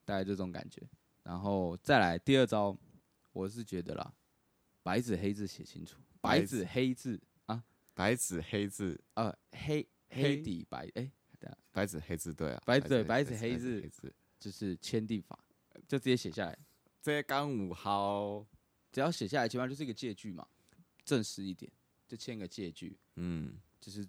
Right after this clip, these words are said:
Speaker 1: 那如果你要再简单一点，就是说我欠你钱或干嘛，你就照留个记录。
Speaker 2: 是。
Speaker 1: 对，以后就是如果，呃，要必要要到法律诉求的时候，起码就是你有个证据可以提出来说，“哎，这家伙欠我钱。”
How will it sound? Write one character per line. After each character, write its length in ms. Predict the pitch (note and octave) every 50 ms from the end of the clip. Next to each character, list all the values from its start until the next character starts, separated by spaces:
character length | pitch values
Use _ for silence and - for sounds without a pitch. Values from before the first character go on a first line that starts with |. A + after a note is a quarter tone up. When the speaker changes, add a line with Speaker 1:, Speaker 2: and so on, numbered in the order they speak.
| - _ -
Speaker 1:
那 160 | - - D3+
如 160 | D#3+ C#3+ C3 B2+
果 80 | A#2
你 80 | G#2 G2
要 160 | G2+ A2+ B2
再 240 | A2+ C3 B2+ A2 G2
简 280 | F#2 - - - A2 G2+
单 120 | B2+ F3
一 40 | F#3+
点， 120 | G3 D3 G2+
就 80 | G#2+ B2+
是 80 | C#3 C3
说 340 | - B2+ A#2 A#2 A#2 A2+ -
我 220 | - F2+ F#2 F2
欠 160 | F2+ - C3
你 80 | A2+ F#2
钱 180 | F2 - - E2
或 80 | F#2
干 140 | G2 - G#2+
嘛， 60 | F2
你 120 | F2 F2+ F#2
就 100 | B2 C#3
照 260 | - F3+ D#3+ B2 G#2+ - _ _
留 260 | - B2+ C3 B2 B2+ B2+
个 220 | B2 C#3 B2+ A2+ - _ - -
记 220 | - - D#3+ B2+
录。 220 | A2 A#2+ A2+ F#2 D#2+ _ _ -
Speaker 2:
是。 380 | - - - F#2+ F#2 D#2+ C2 - - - _ -
Speaker 1:
对， 220 | - G2+ E2 - - - - - - -
以 140 | - - G2
后 200 | A#2+ C#3 C#3 B2
就 140 | G#2 A#2 A#2
是 80 | A#2+
如 160 | A#2+ G#2 A2
果， 200 | G2 G#2+ G2+ - - - - _ _ _ - -
呃， 160 | - F#2+ G#2+
要 160 | A2 B2+ C3
必 180 | A#2+ - C3+ C3
要 140 | B2+ B2
要 160 | A#2+ A#2+ A#2+ A2+
到 200 | - B2+ A2 F#2+
法 200 | - - E2+ E2+
律 160 | F#2 G2 G2+
诉 180 | - - G2
求 160 | F2 - - -
的 60 | -
时 100 | - -
候， 140 | - - -
起 180 | - - -
码 140 | A2 G#2+ F2+
就 80 | F#2 F#2+
是 80 | G#2+
你 80 | G2+ F2+
有 100 | E2+ E2
个 80 | F2
证 220 | E2+ - G#2+ F#2+ F2+
据 140 | G2 F#2+ E2
可 80 | F#2+
以 40 | E2
提 140 | D#2 - E2+
出 140 | - F2+ E2+
来 100 | D#2+ D#2+
说 140 | - - -
，“哎， 160 | - D#2+ E2 - _ _ _ _ _ _ _ _ -
这 80 | G#2
家 160 | F#2 - F#2+
伙 80 | D#2+ -
欠 160 | - - F#2
我 100 | E2 -
钱。” 160 | - - -